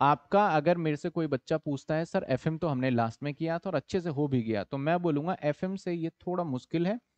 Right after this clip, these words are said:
तो ये लास्ट मोमेंट पे आप करना चाहोगे तो नहीं होगा,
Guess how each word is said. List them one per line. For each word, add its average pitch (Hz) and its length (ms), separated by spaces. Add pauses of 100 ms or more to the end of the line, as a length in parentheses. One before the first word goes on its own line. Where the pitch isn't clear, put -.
(160)
तो 156 60
ये 180 100
लास्ट 160 380
मोमेंट 139 340
पे - 80
आप - 140
करना 127 300
चाहोगे 123 360
तो 160 120
नहीं 131 280
होगा, 160 260